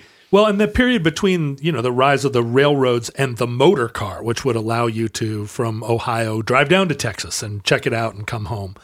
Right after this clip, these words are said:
By the, by, by early, you know, nineteen tens, Texas chili parlors were starting to open up around the country, like hamburger stands, and people were, uh, chili was kind of a, a thing that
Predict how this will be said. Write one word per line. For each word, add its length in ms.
By 160
the, 180
by, 500
by 340
early, 840
you 120
know, 140
nineteen 640
tens, 720
Texas 500
chili 540
parlors 680
were 140
starting 400
to 180
open 340
up 280
around 380
the 80
country, 340
like 220
hamburger 520
stands, 600
and 160
people 300
were, 280
uh, 140
chili 400
was 240
kind 200
of 140
a, 140
a 180
thing 300
that 180